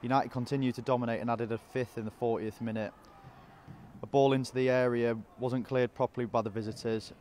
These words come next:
and our number six, Maxi Oyedele, picked up the loose ball from range and powered an unstoppable effort into the far corner, leaving the Stoke goalkeeper with no chance.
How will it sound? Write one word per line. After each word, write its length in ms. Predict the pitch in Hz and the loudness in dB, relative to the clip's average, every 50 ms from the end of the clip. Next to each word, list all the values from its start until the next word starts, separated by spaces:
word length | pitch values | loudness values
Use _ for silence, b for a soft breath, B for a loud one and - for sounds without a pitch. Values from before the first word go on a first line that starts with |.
| - - - | -20 -14 -8
and 100 | 113 113 | -4 -2
our 60 | 113 | -2
number 220 | 113 120 117 110 107 | 0 0 -2 -2 -4
six, 260 | - - 117 - - | -4 -4 -6 -4 -4
Maxi 280 | 123 117 107 - - | -4 -4 -4 -4 -2
Oyedele, 540 | 123 117 113 113 110 107 117 113 110 110 - - | -2 0 0 0 0 0 0 -2 -2 -2 -4 -6
picked 200 | 127 - - 127 | -8 -6 -8 -8
up 80 | 110 | -6
the 60 | 113 | -4
loose 220 | 117 117 117 113 - - | -4 -2 -2 -4 -2 0
ball 160 | 123 117 117 | 0 0 0
from 220 | 107 - 110 107 104 | 0 -2 -6 -4 -4
range 180 | 104 107 98 | -4 -4 -4
and 140 | 107 104 - | -8 -8 -6
powered 260 | - 113 107 107 101 | -4 -2 -2 -2 -2
an 140 | 107 107 110 | -4 -4 -4
unstoppable 540 | 110 107 - - - 120 - - 104 104 107 | -4 -6 -6 -2 -2 -2 -2 -2 -6 -4 -4
effort 360 | 113 - - - 107 98 - - - | -4 -6 -6 -8 -6 -6 -8 -8 -10
into 180 | 117 107 101 - | -10 -10 -10 -10
the 60 | 110 | -10
far 260 | - - 110 101 98 | -6 -2 0 0 0
corner, 340 | 98 - - 107 104 101 101 | 0 -2 -4 -6 -4 -4 -6
leaving 280 | 98 98 101 95 98 98 | -6 -8 -8 -8 -8 -10
the 100 | 95 - | -10 -10
Stoke 260 | - - 104 95 - | -8 -8 -8 -6 -4
goalkeeper 440 | - 101 95 95 - 98 98 - 98 | -4 -6 -6 -6 -8 -12 -12 -10 -10
with 140 | 98 92 - | -12 -8 -8
no 180 | 101 101 98 95 | -6 -6 -6 -8
chance. 560 | - - 104 98 92 92 90 - - - - | -8 -8 -8 -8 -8 -8 -12 -14 -16 -18 -18